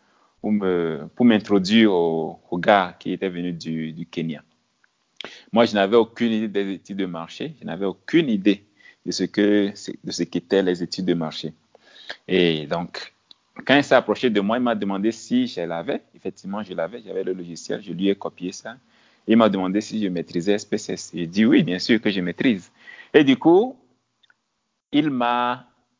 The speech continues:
amené, comme il est venu du Kenya, il travaille avec des partenaires qui étaient basés au Sénégal. Donc, c'est le cabinet ciblage qui était basé au, au Sénégal. Donc, il m'a amené au cabinet ciblage.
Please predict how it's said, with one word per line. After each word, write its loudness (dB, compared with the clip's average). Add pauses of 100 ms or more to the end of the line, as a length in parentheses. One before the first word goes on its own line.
(340)
amené, -4 (800)
comme -4
il -2
est -2
venu -8
du -6
Kenya, -8 (160)
il -8
travaille 2
avec 0
des -4
partenaires -6
qui -10
étaient -4
basés -4
au -2
Sénégal. -6 (640)
Donc, -8
c'est 0
le 2
cabinet 0
ciblage -6 (320)
qui -8
était 0
basé -2
au, -4 (120)
au -2
Sénégal. -8 (380)
Donc, 4
il 4
m'a 6
amené 4
au 2
cabinet -2
ciblage. -4